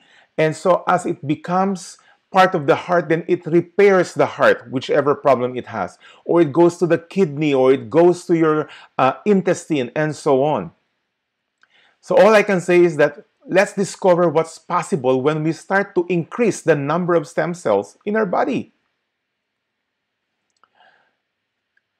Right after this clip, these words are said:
As I mentioned earlier, if you have been watching the news, especially, uh, medical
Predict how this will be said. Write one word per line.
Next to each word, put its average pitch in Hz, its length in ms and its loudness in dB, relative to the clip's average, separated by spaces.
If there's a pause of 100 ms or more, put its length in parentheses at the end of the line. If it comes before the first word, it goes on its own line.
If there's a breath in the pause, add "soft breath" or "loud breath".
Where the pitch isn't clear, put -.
(100)
As 135 160 -2
I 180 80 2
mentioned 180 340 -2
earlier, 165 440 2
if 127 160 -6
you 147 100 2
have 139 120 2
been 135 280 -2
watching 160 320 0
the 156 100 -2
news, 143 300 -4
especially, 143 640 -2
uh, 113 60 -6
medical 147 800 -2